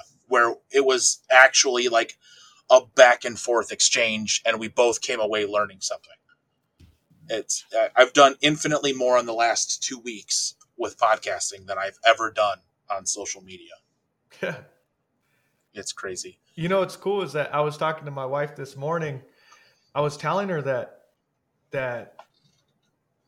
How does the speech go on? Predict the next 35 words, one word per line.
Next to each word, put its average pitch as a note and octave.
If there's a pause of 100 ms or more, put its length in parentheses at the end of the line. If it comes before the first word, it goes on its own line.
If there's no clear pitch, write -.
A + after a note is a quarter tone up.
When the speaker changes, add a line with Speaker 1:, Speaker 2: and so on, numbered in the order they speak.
(420)
Speaker 2:
it's E3+
just - (760)
people, G3+
there's G3+
so A3+
many A#3
people G#3+
that, -
that, D#3 (500)
that D3+
think G3
one E3
way, B2+ (320)
right? C#3 (140)
Uh, - (540)
there's D3
so F3
many F3
people D#3
arguing D3
on, B2
on B2+
Facebook, C3+
on A#2+
Instagram, B2+
and, A#2 (760)
and C#3 (480)
me G#3
and F3
you, A#3+
we're F#3+
kinda A#3
in A3+
the F3+
middle. F3+